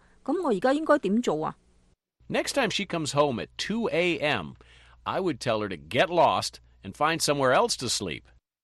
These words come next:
Speaker 1: 下次佢再晏返嚟，你叫我對佢講 get lost，叫佢去第度瞓覺，咁點得㗎？
Speaker 2: I know,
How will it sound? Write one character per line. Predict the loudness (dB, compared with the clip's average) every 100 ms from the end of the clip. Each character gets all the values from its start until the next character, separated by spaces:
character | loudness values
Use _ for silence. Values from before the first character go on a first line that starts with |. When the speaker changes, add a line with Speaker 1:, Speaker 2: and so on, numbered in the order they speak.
| _ _ _ _
Speaker 1:
下 | 2 4
次 | 2 0 0
佢 | 0
再 | 2 4 4
晏 | 2 2 0
返 | 0 0 0
嚟， | 0 -4 -10 _ _ _ _
你 | -2
叫 | 0 2
我 | 4 4 2
對 | 2
佢 | 2 0
講 | 0 0 0 -2 0
get | 0 2
lost， | 0 0 -4 -16 _ _ _
叫 | -4
佢 | 2 4 4
去 | 2
第 | 2 4
度 | 4
瞓 | 4 4
覺， | 8 6 6 _ _ _
咁 | -8 -6
點 | -4 -4
得 | -4 -4
㗎？ | -4 -2 -4 -6 -10 -12 -18 _ _ _ _ _ -8
Speaker 2:
I | -6
know, | -2 0 -2